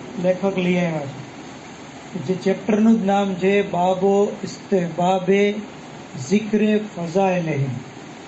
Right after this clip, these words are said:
એટલે કે મોહમ્મદ આલે મોહમ્મદના ફઝાઇલનો જિક્ર કરવો એ મુસ્તહબ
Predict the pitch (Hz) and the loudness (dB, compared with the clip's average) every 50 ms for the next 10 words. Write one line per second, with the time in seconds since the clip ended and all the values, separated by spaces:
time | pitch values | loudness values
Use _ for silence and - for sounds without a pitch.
0 | - - - - - 170 180 202 185 202 190 180 175 170 185 196 196 208 185 196 | -16 -16 -14 -12 -6 -2 0 0 2 2 2 2 2 4 4 4 4 4 4 4
1 | 190 190 190 190 190 180 180 175 175 180 175 180 185 180 175 175 185 185 180 - | 4 4 4 2 2 2 2 2 2 2 2 2 2 0 0 0 0 -2 -2 -2
2 | 185 180 175 175 185 180 180 180 180 175 170 170 - 190 190 - 196 185 175 185 | -4 -4 0 0 0 0 0 0 0 -2 -2 -2 -2 -4 -2 0 0 0 0 0
3 | 180 160 160 165 175 190 202 214 214 214 - - - - - - - - - - | -2 -2 -2 0 0 2 2 0 0 -2 -6 -10 -14 -14 -14 -14 -14 -14 -8 -2
4 | 196 185 175 165 175 180 - 277 285 233 214 208 220 226 - | 0 2 2 2 0 0 -2 -2 0 2 2 4 2 0 0